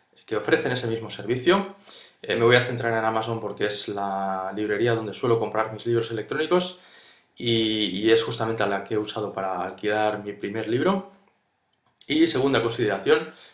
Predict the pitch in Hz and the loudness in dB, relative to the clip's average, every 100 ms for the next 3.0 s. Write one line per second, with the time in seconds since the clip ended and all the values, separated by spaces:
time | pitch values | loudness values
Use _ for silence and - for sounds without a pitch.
0 | _ _ - 147 156 147 - 139 120 135 | _ _ -6 -2 0 0 -2 -4 -2 0
1 | 131 127 135 135 135 104 110 113 117 120 | 0 2 4 4 2 0 4 4 6 4
2 | 120 113 - 120 123 98 101 107 90 - | 2 0 -2 -2 -2 -2 0 0 -2 -8